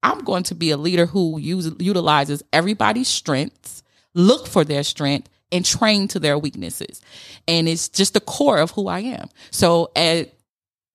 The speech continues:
service, me, I have to be serving someone to be happy.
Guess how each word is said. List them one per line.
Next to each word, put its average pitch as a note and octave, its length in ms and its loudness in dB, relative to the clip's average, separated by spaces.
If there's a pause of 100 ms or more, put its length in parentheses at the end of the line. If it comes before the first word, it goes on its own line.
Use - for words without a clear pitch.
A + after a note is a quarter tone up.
(160)
service, G3+ 560 4
me, G#3 400 2
I E3+ 120 0
have G3 280 2
to A3+ 100 2
be F#3+ 120 -4
serving G3 380 0
someone D3+ 340 -2
to - 120 -12
be C3 140 -8
happy. - 480 -10